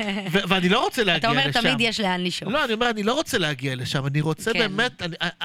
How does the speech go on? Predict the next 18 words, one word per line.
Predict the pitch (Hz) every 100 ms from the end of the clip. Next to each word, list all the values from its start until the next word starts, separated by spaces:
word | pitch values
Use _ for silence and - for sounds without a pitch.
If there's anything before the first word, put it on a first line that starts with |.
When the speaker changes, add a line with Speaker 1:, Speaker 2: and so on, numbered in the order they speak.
| -
Speaker 2:
אני | 170 151 147 139
באמת | 139 147 151 233
ובתמים | 277 185 - 170 160 254 277 233
מאמין | 165 160 233
בתמימותי | 262 - 185 147 147 - 226 330 - - _ _ - - - - - - - _ _
ש-, | - 156
שעוד | - 160
אפשר | 147 - 156 233 269 269 208 165 139 - _ _ _ - - -
לעשות | 180 170 220 208
משהו | 214 226
טוב | - 233 190
יותר." | 165 - - 143 -
Speaker 1:
אגב, | - 208 185 175 175
הדיון | 160 160 180
הפנים | 190 165 175 185
החרדי | 185 - 202 170 151 147 185
הזה, | 180 160 156
ב-, | 156 147 147 147